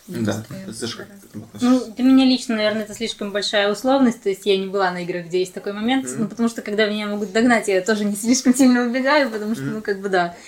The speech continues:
Speaker 3: Вот, а такой момент, наверное, был бы с-, и вовсе скучно, да, ну, то есть пришлось бы, видимо, <laughs> убегать, убегать, чтобы не выйти
Speaker 1: Ну да.
Speaker 3: через там сколько-нибудь времени, если действительно это работает, но в целом нет, мне это не интересно.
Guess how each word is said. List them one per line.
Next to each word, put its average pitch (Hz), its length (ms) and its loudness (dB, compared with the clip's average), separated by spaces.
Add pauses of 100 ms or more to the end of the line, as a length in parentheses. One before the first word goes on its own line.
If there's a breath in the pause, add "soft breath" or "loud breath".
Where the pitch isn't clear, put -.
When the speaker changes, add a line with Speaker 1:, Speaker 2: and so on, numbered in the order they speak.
(160 loud breath)
Speaker 3:
Вот, 185 260 2
а 190 220 4
такой 214 200 0
момент, 214 300 0
наверное, 202 260 0
был 202 140 0
бы 196 80 -8
с-, 220 180 -6
и 214 120 -4
вовсе 185 240 -2
скучно, 262 340 -4
да, 202 100 2
ну, 214 80 0
то 220 60 2
есть 214 140 0
пришлось 226 320 4
бы, 208 80 -4
видимо, 214 380 4
<laughs> 226 60 6
убегать, 220 460 4
убегать, 226 320 2
чтобы 226 200 -2
не 233 100 6
выйти 233 160 0
Speaker 1:
Ну 320 80 4
да. 269 140 4
Speaker 3:
через 226 120 2
там 240 160 2
сколько-нибудь 233 540 2
времени, 277 340 4
если 226 220 -2
действительно 196 420 -8
это 185 160 -8
работает, 196 400 -2
но 214 140 -8
в - 20 -16
целом 226 300 2
нет, 170 240 -6
мне 190 140 -6
это 196 100 -10
не 202 120 -8
интересно. 262 540 -2